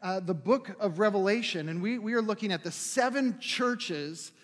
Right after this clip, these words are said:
that Jesus had specific words for. And let me tell you, this goes right along this line in this path, but it also does something that,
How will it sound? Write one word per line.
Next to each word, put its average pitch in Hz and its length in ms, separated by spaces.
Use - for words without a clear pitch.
that 190 180
Jesus 220 540
had 202 320
specific 226 800
words 196 360
for. 139 400
And 175 120
let 202 80
me 220 80
tell 208 160
you, 156 160
this 165 160
goes 175 200
right 180 380
along 160 640
this 170 360
line 165 520
in 151 140
this 151 220
path, 156 560
but 185 80
it 185 160
also 226 360
does 196 280
something 170 440
that, 180 240